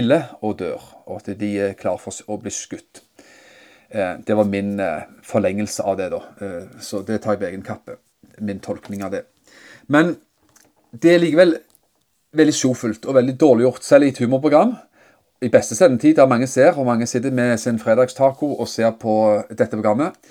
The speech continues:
og får høre i, også der, eh, stygge og sjofle, eh, spydige, giftige uttalelser om Israel. Altså, hvorfor skal de kaste bort vaksiner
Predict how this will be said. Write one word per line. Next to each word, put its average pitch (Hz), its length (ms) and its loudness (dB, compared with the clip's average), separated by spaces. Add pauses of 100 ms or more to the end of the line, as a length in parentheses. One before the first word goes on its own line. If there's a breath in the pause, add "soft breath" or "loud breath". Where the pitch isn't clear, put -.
(420 soft breath)
og 113 80 -6
får 127 160 4
høre 107 300 4 (260)
i, 131 160 -6 (240)
også 147 260 -4
der, 107 220 0 (640 soft breath)
eh, 101 240 0 (100)
stygge - 600 0 (240)
og 120 120 -4
sjofle, 110 680 -2 (320)
eh, 110 240 -6 (280)
spydige, 117 600 -2 (580 soft breath)
giftige 117 560 0
uttalelser 101 680 -2
om 98 160 -6
Israel. 95 520 -12
Altså, 104 420 -4
hvorfor 123 320 -2
skal 113 140 -6
de 104 100 -8
kaste 110 240 -10
bort 101 220 -10
vaksiner 110 500 -6